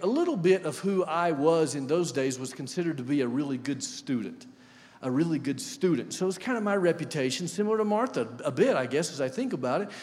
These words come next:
A really good student. So I'm driving home, and I'm, I'm having this prayer. Now, maybe you've never prayed this way. And if so, don't raise your hand or admit it today, okay? <laughs> But here's the way I was praying. "God, I've been great today."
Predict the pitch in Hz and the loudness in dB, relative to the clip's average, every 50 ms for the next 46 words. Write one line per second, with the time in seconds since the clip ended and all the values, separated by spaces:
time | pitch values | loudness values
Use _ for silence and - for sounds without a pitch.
0 | - - - 175 208 262 254 233 196 196 220 160 - - - 294 247 180 147 - | -10 -2 2 2 4 4 2 2 0 -2 -4 -6 -4 -2 0 2 2 2 0 0
1 | - 247 285 247 214 220 214 208 190 185 220 294 294 240 190 175 170 - - - | -2 0 0 2 2 2 2 2 0 2 4 4 4 4 2 0 -2 -4 -8 -6
2 | - 190 208 247 285 254 240 214 190 175 - - - - 277 262 233 208 196 196 | 0 4 6 6 6 6 6 4 4 4 2 2 8 12 12 12 12 10 8 6
3 | 208 240 262 233 196 202 233 233 208 220 214 220 - 233 - 202 202 208 202 196 | 8 8 6 6 8 6 6 6 6 4 4 4 2 2 2 4 4 4 4 2
4 | 233 220 - - 226 220 226 208 - - - - - - - - - - - _ | 0 -2 0 -2 -2 -2 -2 -2 -6 -10 -16 -20 -20 -20 -20 -20 -20 -20 -20 _
5 | _ - - - - - - - - - - - - - - - - - - - | _ -20 -20 -20 -20 -20 -20 -20 -20 -20 -20 -20 -20 -20 -20 -20 -20 -20 -20 -20
6 | - - 156 156 165 180 175 - - 196 185 190 190 180 165 175 175 156 160 160 | -2 0 6 6 8 6 6 6 8 10 12 12 12 10 10 8 8 8 8 8
7 | 156 147 151 143 151 156 151 143 135 123 120 139 147 143 139 - 135 120 110 104 | 8 8 6 4 4 4 4 2 2 4 4 4 4 4 2 -2 -2 0 2 2
8 | 104 110 123 - - - 131 135 - - - - 123 - - - - - - - | 2 2 0 -4 -4 -4 -2 2 2 2 2 2 -2 -8 -10 -14 -16 -20 -20 -20
9 | - - - - - - - - 233 247 208 160 196 190 175 170 170 180 175 160 | -20 -20 -20 -6 0 4 8 10 10 10 10 10 10 10 10 10 10 10 8 6
10 | 147 - - 180 175 160 147 127 110 101 - - - - - - - - - - | 2 0 2 4 6 6 6 4 2 -2 -6 -10 -16 -18 -20 -20 -20 -20 -20 -20
11 | - - - 131 120 123 135 156 170 165 143 123 - - - - - - - _ | -12 -6 -4 0 0 2 2 2 0 -2 -4 -8 -12 -16 -20 -20 -20 -20 -20 _
12 | _ _ _ _ _ _ _ - - - - - - - - - - - - - | _ _ _ _ _ _ _ -20 -20 -20 -20 -20 -20 -20 -20 -20 -20 -14 -8 -6
13 | 139 135 123 143 135 127 113 117 120 127 131 131 127 - - 110 98 95 92 90 | -4 0 0 2 2 2 2 2 4 4 4 4 2 -4 -8 -8 -8 -8 -8 -8
14 | 95 101 | -8 -10